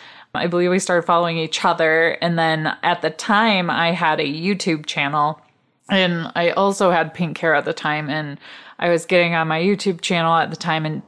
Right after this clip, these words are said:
trying to just tell people that they can enjoy wine without having to be bougie about it. You didn't have to sound like a snob or be a snob to enjoy wine. And I was also talking about farming things at the time, too.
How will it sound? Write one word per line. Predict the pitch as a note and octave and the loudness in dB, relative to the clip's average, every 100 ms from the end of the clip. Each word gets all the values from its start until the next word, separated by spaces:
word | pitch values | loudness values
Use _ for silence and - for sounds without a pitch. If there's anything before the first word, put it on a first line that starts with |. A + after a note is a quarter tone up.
| _ | _
trying | - G3+ G3+ G3 F3+ - | -4 0 2 2 0 -4
to | - E3+ | -6 -4
just | - E3 - | -2 -2 -2
tell | - D#3+ | 0 0
people | E3 F3+ D#3+ D#3 | 0 -2 0 0
that | D#3 D3 - - - - | 2 0 -2 -14 -20 -2
they | G3 | 0
can | G3 G3+ | 2 2
enjoy | F#3 E3+ F3 F3 D#3+ | 2 4 4 4 2
wine | D3+ D3 D#3 F3 G#3+ A#3+ - - - | 2 2 2 2 2 0 -2 -14 -4
without | G3+ G3+ F3+ E3+ | 0 2 2 2
having | F3+ F3+ F3 | 0 2 0
to | E3+ | 0
be | D#3+ | -2
bougie | D#3 D#3 D3+ D3+ D3 | -2 0 0 0 -2
about | C#3 A2 D#2+ | 0 0 0
it. | D2+ C2+ - - - | -2 -4 -8 -20 -6
You | F3+ | -4
didn't | E3+ F#3+ | -2 -2
have | F#3 E3+ | 0 0
to | F3 | -2
sound | E3 D#3+ | -4 -2
like | D#3+ D#3+ | -2 -4
a | |
snob | D#3+ - E3+ D3 C#3+ C#3+ C#3+ - | -8 -4 0 2 2 2 -2 -2
or | E3 | -2
be | D3+ D#3+ D3+ | 0 0 0
a | D3+ | 0
snob | - C#3 C3+ C#3+ C#3 - | 0 2 2 2 -2 -8
to | - E3+ | -4 -2
enjoy | D3 D3 C#3+ C#3 | -2 0 0 0
wine. | C#3 C#3+ D3 C3+ C#3+ C#3+ - - | -2 0 0 -2 -4 -6 -8 -4
And | D#3 C#3+ | -4 -2
I | C3+ D3+ | 0 0
was | D3 | 0
also | C#3 C#3 D3+ | -2 -4 -4
talking | C#3+ C3 D#3+ D3+ | -4 -4 -6 -4
about | C#3 - | -4 -2
farming | D3+ D3 - | -4 -2 -4
things | E3 - E3+ F3+ | -6 -6 -6 -8
at | - - | -8 -8
the | |
time, | - - - E3 | -10 -10 -10 -8
too. | F3+ D#3+ | -4 -4